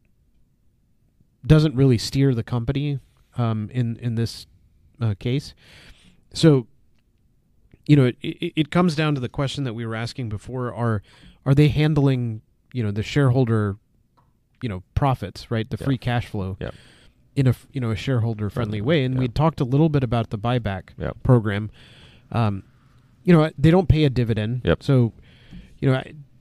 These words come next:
Speaker 1: what are your thoughts on, you know, on, on that buyback? Like, what would you, you know, in an ideal world, what would you prefer to see?
Speaker 2: So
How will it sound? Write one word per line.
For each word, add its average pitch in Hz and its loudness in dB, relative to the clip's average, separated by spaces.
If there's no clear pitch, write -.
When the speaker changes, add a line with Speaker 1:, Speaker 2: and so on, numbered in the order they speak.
Speaker 1:
what 160 6
are - 6
your 156 8
thoughts 139 0
on, 117 -2
you 127 -4
know, 107 -4
on, 104 -8
on 120 -4
that 110 -6
buyback? 120 0
Like, 113 -4
what 131 0
would 131 0
you, 127 0
you 131 -6
know, 110 -4
in 135 -2
an 131 2
ideal 156 2
world, 120 -2
what 123 -2
would 131 2
you 113 0
prefer 110 0
to 101 -4
see? 98 -8
Speaker 2:
So 123 2